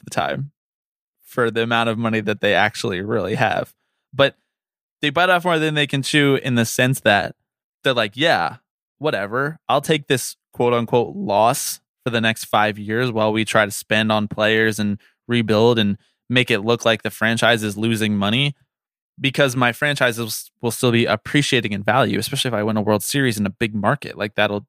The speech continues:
be a big boost to the franchise value." We've seen that the Mets franchise has gone up so much, even though they've been completely futile for the last thirty years. And,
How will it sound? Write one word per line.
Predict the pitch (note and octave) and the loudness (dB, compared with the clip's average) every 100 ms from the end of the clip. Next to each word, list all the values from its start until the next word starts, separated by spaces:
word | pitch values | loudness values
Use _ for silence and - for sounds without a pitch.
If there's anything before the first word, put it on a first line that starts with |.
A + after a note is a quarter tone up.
| _ - | _ -8
be | A2 | -6
a | - - | -6 -10
big | G3 C#3+ | -10 -6
boost | G#2+ G2 - | -4 -4 -4
to | |
the | F#2 | -6
franchise | - G2 G#2+ - A2 | -4 -6 -4 -6 -4
value." | F2+ E2+ - - _ _ _ _ _ | -4 -4 -6 -10 _ _ _ _ _
We've | A#2+ | -10
seen | - C3 | -4 -2
that | B2+ A2+ | 0 0
the | A#2+ | 2
Mets | B2 - | 2 0
franchise | - A2 - G#2 | -2 0 0 -4
has | G#2 | -4
gone | G#2+ G#2+ | -4 -4
up | G#2+ | -4
so | - - A2+ | -4 2 4
much, | A2 A#2 A#2+ | 4 2 0
even | A2+ B2+ | -2 0
though | C3 | 2
they've | C3+ B2 | 2 0
been | C3+ D3 | -4 -6
completely | D3+ C3+ F3 F#3+ | -6 -2 -2 -2
futile | F3 - D#4 - F2+ F#2+ | -8 -4 -2 2 2 0
for | G2+ | -4
the | E2+ | -4
last | D2 B2+ - - | 0 -2 -2 -4
thirty | A2 G#2 | -2 -2
years. | E2 D2+ - - - _ _ _ _ _ _ _ - | -2 -4 -6 -8 -14 _ _ _ _ _ _ _ -8
And, | D3 C#3+ | -6 -6